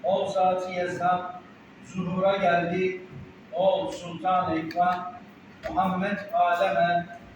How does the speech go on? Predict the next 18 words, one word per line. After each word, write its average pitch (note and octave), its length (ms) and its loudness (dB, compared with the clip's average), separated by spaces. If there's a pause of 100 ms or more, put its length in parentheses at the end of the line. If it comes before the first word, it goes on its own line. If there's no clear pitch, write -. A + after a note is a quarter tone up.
(180)
rahmet F3 540 -2
direyi E3+ 360 -2
can, F3 300 2 (520)
anın F3+ 500 2
nurundan F3 580 -2
oldu G3+ 520 -4 (540)
cümle F#3 400 -2
imkan. - 460 -2 (640)
Bu - 60 -8
benlikten G#3+ 600 2
geçip F3+ 320 -6
hakka F3 380 0
gidelim, E3 520 -4 (640)
cemali E3+ 540 2
ba F3 300 2
kemale D#3+ 640 0 (380)
seyir - 520 -6
gidelim. E3+ 460 -4